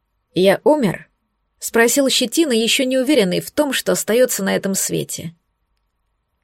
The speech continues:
Северянка покачала головой. "Ты пока еще остаешься здесь. Я пришла предупредить, и мне это дорогого стоило", —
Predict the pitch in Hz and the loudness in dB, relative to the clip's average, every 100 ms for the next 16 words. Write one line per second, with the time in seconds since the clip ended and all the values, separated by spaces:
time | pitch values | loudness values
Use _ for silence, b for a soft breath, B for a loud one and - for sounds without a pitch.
0 | _ - - 220 208 254 311 - 277 226 | _ -8 0 4 4 2 -2 -4 -2 0
1 | - 233 226 233 226 185 156 - - _ | 0 0 2 0 0 -4 -6 -10 -20 _
2 | _ _ _ _ _ _ _ _ _ _ | _ _ _ _ _ _ _ _ _ _
3 | _ _ _ _ _ _ _ _ - 247 | _ _ _ _ _ _ _ _ -4 0
4 | 269 247 247 240 254 - 226 - 233 240 | 0 2 0 2 -2 -4 -6 -2 2 2
5 | 233 247 220 165 170 160 - - _ _ | 0 -4 -4 -2 -4 -4 -12 -16 _ _
6 | _ _ _ _ _ - 226 220 240 247 | _ _ _ _ _ 0 2 4 2 2
7 | 240 240 240 226 233 226 233 269 - - | -2 -2 0 0 2 0 0 -4 -6 -12
8 | - _ _ _ _ _ _ _ _ _ | -12 _ _ _ _ _ _ _ _ _
9 | - 214 202 214 202 202 196 202 208 208 | -4 0 2 0 0 0 2 2 0 0
10 | 220 - 269 202 - | -4 -4 -4 -4 -6